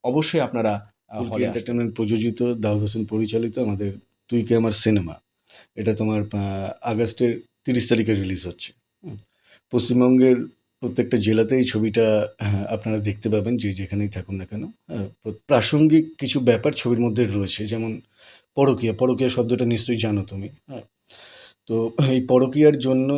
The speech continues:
Speaker 2: একটা ফ্যামিলি কীভাবে ধ্বংস হয়ে যেতে পারে, সেই ফ্যামিলির ছোট বাচ্চারা, তাদের লাইফ কতটা কঠিন হয়ে যেতে পারে, সেটা কিন্তু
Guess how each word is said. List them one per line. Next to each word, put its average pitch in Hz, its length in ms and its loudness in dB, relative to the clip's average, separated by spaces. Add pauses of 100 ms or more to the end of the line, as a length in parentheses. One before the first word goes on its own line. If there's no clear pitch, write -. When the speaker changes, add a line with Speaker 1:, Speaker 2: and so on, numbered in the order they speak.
(480)
Speaker 2:
একটা 110 180 -6
ফ্যামিলি 120 360 0
কীভাবে 120 260 0
ধ্বংস 104 320 0
হয়ে 117 220 0
যেতে 107 220 -2
পারে, 104 340 -8
সেই 110 200 -6
ফ্যামিলির 110 420 -6 (260)
ছোট 107 200 -6
বাচ্চারা, 104 520 0
তাদের 110 280 -2
লাইফ 113 380 0
কতটা 127 380 -2
কঠিন 123 260 -4
হয়ে 117 200 0
যেতে 107 200 -2
পারে, 117 180 -4
সেটা 123 220 -8
কিন্তু 139 240 -10